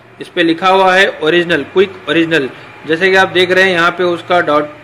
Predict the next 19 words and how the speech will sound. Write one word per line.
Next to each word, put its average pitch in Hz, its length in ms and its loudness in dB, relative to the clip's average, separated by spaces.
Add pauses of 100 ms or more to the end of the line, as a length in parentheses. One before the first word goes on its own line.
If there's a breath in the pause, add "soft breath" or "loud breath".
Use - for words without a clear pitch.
इसका 165 280 -6
वेबसाइट 170 480 -2
का 175 100 0
एड्रेस 156 240 0
भी 165 200 -2
है, 170 160 2
ये 165 180 0
barcode 165 380 -4
वगैरह 151 260 -2
है, - 480 -8 (120)
तो 214 40 -16
ये 214 160 0
सब 247 180 2
आप 233 180 2
check 208 300 -2
करके 208 260 -2
लीजिए 185 360 0
यहाँ 170 280 -2
पे। 214 260 -6